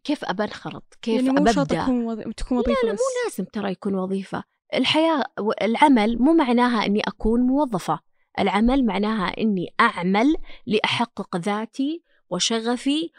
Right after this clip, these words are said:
Speaker 1: وبالتالي ربح مادي تقوم عليه، آه، بقية يعني مجمل حياتي. أما إني أحدد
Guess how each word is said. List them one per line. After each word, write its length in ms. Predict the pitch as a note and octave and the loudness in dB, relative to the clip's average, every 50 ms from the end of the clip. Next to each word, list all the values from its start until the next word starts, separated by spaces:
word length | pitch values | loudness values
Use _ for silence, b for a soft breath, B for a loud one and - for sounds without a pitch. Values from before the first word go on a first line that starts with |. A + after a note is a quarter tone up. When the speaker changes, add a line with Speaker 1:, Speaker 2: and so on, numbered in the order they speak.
| b b | b b
Speaker 1:
وبالتالي 840 | - F#3+ G3 G#3 G#3+ _ _ - A3+ A3 G#3+ A3 A3 A3 A#3+ C4+ C4+ | -6 -6 -4 -4 -6 _ _ -8 -6 -6 -4 -4 -4 -2 -2 0 0
ربح 400 | A#3 - G3+ G#3+ - - - - | 0 0 -2 -2 -2 -2 0 2
مادي 560 | C4+ C#4+ D4+ C#4 A3+ E3+ D#3+ - E3+ C#3+ - _ _ _ _ _ _ _ _ _ - | 2 4 4 2 0 -2 -2 -6 -6 -6 -8 _ _ _ _ _ _ _ _ _ -6
تقوم 400 | G#3+ - _ - A3+ A#3+ A3+ G3 | -6 -6 _ 0 2 2 2 2
عليه، 360 | E3 F#3 F#3+ F#3+ F#3+ G3 G3 - _ _ _ _ _ _ _ _ _ _ _ _ _ _ _ - | 2 0 0 0 0 0 -2 -4 _ _ _ _ _ _ _ _ _ _ _ _ _ _ _ -8
آه، 200 | D3+ D3 B2+ G#2+ | -6 -6 -6 -6
بقية 580 | G#2 F#3+ G#3+ - - A#3+ G#3+ G3 G3 G#3 G#3 _ - - - - | -6 -6 -6 -4 -2 -2 -2 0 -2 -4 -6 _ -16 -20 -14 -10
يعني 540 | A3+ F#3+ F3+ F#3+ F#3+ - - - - - - - - _ _ _ _ _ _ _ | -8 -8 -6 -6 -8 -10 -10 -12 -14 -18 -18 -20 -20 _ _ _ _ _ _ _
مجمل 340 | - A3+ G3 - - G3+ G#3 | -2 -2 -2 -2 -4 -6 -6
حياتي. 420 | - - - - G3 - - A#3+ - - | -6 -6 -6 -6 -8 -10 -12 -10 -6 -4
أما 320 | B3+ D4 D4 B3+ A#3 A3 | -2 -2 0 -2 -2 -2
إني 380 | C4 C#4 C4 G#3+ F3 E3 - - - - - - - - | -2 0 0 -2 -2 -4 -8 -10 -12 -12 -12 -10 -8 -6
أحدد 680 | - - - B3+ A#3+ G#3+ F#3 E3+ - F3 - - - | -4 -2 0 0 0 0 -2 -2 -2 -2 -4 -4 -10